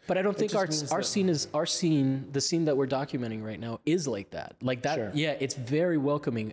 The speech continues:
Speaker 1: I, it, when you say the art world, I think it's more of, like, the, the Biden. <laughs>
Speaker 2: Yeah, it's the upper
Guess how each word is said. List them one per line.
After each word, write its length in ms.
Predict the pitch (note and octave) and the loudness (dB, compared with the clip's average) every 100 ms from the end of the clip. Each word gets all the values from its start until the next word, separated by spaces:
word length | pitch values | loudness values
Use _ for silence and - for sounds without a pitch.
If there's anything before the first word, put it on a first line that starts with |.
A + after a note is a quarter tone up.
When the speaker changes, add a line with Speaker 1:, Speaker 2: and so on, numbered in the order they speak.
| - | -4
Speaker 1:
I, 160 | C3+ - | -4 0
it, 120 | C3+ | -2
when 200 | C3+ C#3 | 0 0
you 40 | C#3+ | 2
say 180 | - E3+ | 2 4
the 120 | C#3+ | 4
art 140 | D3 | 2
world, 160 | C#3+ A2+ | 2 0
I 60 | A2 | -2
think 240 | C3+ A#2+ | -4 -4
it's 160 | B2+ - | -6 -2
more 200 | B2+ A#2+ | 0 0
of, 100 | A2 | 0
like, 280 | A2 G2+ G2 | -2 -2 -4
the, 400 | A2 G#2 G2+ F#2+ - - - - | -2 -2 -6 -10 -16 -20 -20 -6
the 80 | A#2+ | -4
Biden. 440 | A2+ B2+ A#2 G#2 F#2 - - | -2 -2 -2 -4 -6 -6 -4
<laughs> 640 | - G3 - F#3 F3+ A4 | -2 -2 -2 -2 -4 -2
Speaker 2:
Yeah, 260 | A4+ E4+ D4 | 0 2 0
it's 200 | - - | -2 -2
the 160 | A3 | 0
upper 300 | F3+ E3+ E3+ | 0 0 0